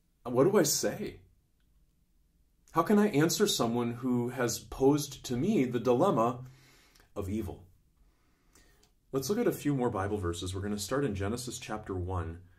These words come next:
verse thirty-one. This is the very beginning of time, right? God saw all that he had made. He had created the world and men and wo-, man and woman.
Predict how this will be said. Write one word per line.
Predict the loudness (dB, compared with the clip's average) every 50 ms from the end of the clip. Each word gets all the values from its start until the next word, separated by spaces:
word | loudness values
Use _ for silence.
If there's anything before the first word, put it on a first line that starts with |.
| _ _ _ _ _ -10
verse | -4 -2 -2 -2 -2 -4 -10 -10
thirty-one. | -14 -12 -8 -6 -6 -4 -4 -4 -2 -2 -2 -4 -4 -8 -12 -14 -12
This | -10 -6 -4
is | -4 -4 -2
the | -4
very | -4 -4 -4 0 2 4 4 4
beginning | 2 2 0 -4 -2 -2 0 0 0 -2 -2
of | -4 -6 -8 -10 -10
time, | -8 -6 -4 -2 -2 -2 -4 -8 -10 -10
right? | -8 -6 -6 -6 -8 -10 -16 -20 -20 -20 _ -2
God | 2 4 4 4 4
saw | 0 -2 -2 -2 -2
all | -2 -2 -4 -4 -4
that | -4 -6 -6
he | -4 -2
had | -2 -2 -2 -4
made. | -6 -6 -6 -8 -10 -12 -14 -16
He | -12 -10
had | -10 -10
created | -10 -10 -8 -6 -6 -4 -4 -4
the | -6 -6
world | -4 -2 -2 -2 -2 -4 -8 -16 _ _ -12
and | -10 -8 -8 -8 -8
men | -8 -6 -6 -4 -6 -6 -8 -10 -14 -16 -16
and | -14 -12 -12
wo-, | -10 -10 -10 -12
man | -12 -10 -8 -6 -6 -6
and | -6 -6
woman. | -6 -8 -8 -8 -10 -10